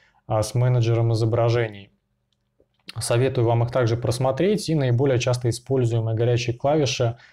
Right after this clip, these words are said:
а, ну, запомнить или записать, а, для того, чтобы ускорить, а, работу еще больше. А, ну, собственно, наверное, вот это все у нас получается по, а, функционалу,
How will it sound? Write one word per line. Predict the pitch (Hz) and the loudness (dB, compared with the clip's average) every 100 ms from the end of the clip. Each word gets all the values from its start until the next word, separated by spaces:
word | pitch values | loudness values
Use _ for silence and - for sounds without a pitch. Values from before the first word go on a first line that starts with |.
| - - _ - | -20 -20 _ -6
а, | 113 117 | -2 0
ну, | 151 | 2
запомнить | 120 123 190 208 139 120 | 2 2 2 2 0 0
или | 117 110 110 107 117 113 | 0 2 2 2 0 0
записать, | 110 110 123 - 180 185 - - | -2 -2 -4 0 0 0 -4 -2
а, | 110 104 104 104 107 | 0 2 2 0 -2
для | 107 110 | -2 -2
того, | 117 135 | 0 0
чтобы | 151 - 127 117 110 104 | -2 -2 0 2 2 0
ускорить, | 113 - - 131 123 120 - _ - _ _ _ _ | -2 -8 -2 0 0 -2 -10 _ -20 _ _ _ _
а, | 117 104 104 107 | -4 -2 0 0
работу | 113 113 107 107 104 | 0 0 0 -2 -4
еще | 117 - 120 | -4 -4 -2
больше. | 107 107 101 - 110 - _ _ _ _ _ _ _ _ _ _ - | 0 0 -2 -4 -12 -14 _ _ _ _ _ _ _ _ _ _ -4
А, | 113 107 | -2 0
ну, | 147 175 180 | 0 -2 -4
собственно, | - 160 - 143 135 135 127 | -4 -4 -2 -2 0 0 0
наверное, | 123 123 135 135 127 123 117 | 0 2 2 2 2 2 0
вот | 117 117 | 0 -2
это | 127 123 | -2 -2
все | 120 - 135 | -4 -2 0
у | 120 | 2
нас | 107 - | 0 -4
получается | - 113 113 117 107 - - | -2 -2 0 0 0 -2 -8
по, | - 123 120 113 - 123 | -2 0 0 -2 -6 -6
а, | 117 | -4
функционалу, | 113 123 120 123 131 139 190 208 175 160 | -2 -2 -2 0 -2 0 0 2 2 0